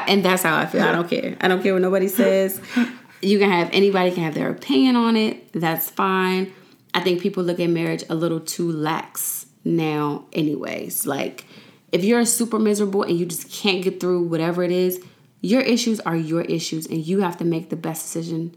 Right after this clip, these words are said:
Speaker 2: Mm-hmm.
Speaker 1: for your life, for
Speaker 2: For
Speaker 1: your
Speaker 2: yourself.
Speaker 1: family. Right.
Speaker 2: Mm-hmm.
Speaker 1: But when you bring another person into the fold, like, you bring another person into, into your life, and you have decided to be committed to them, and they commit to you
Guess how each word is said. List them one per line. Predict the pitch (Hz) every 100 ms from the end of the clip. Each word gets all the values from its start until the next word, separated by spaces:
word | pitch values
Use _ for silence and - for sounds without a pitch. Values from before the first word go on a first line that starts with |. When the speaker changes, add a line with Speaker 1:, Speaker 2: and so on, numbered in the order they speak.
| -
Speaker 2:
Mm-hmm. | 226 240 302
Speaker 1:
for | -
your | 170 165
life, | 165 156 156 165 -
for |
Speaker 2:
For | -
Speaker 1:
your | 254
Speaker 2:
yourself. | 262 240 233
Speaker 1:
family. | 196 165 165 - -
Right. | - 233 170
Speaker 2:
Mm-hmm. | 147 160 185 196 - _ _ _ _ _ _ _ _ -
Speaker 1:
But | 175 196 196 - - _ _
when | - 185
you | 233
bring | 185 196 220
another | 196 180
person | 170 180 180 180
into | 170 165
the | 156
fold, | - 165 156 156
like, | 160 156
you | 180
bring | 165 180
another | 202 175 170
person | 170 165 165
into, | 156 156 160 156 -
into | 156 -
your | 190 214
life, | 190 165 160 - _ - - - _
and | - 180 160 160 156 147 - _
you | - 190
have | 165
decided | 165 170 170 165
to | 151
be | 151
committed | - 175 214 214
to | 196
them, | 196 196 196 202 - - _
and | - 165 156 151 151 151 147 - _ _ _ _ _ _ _ _ _ -
they | 165 190 202
commit | 196 180 143
to | -
you | 180 202 254 294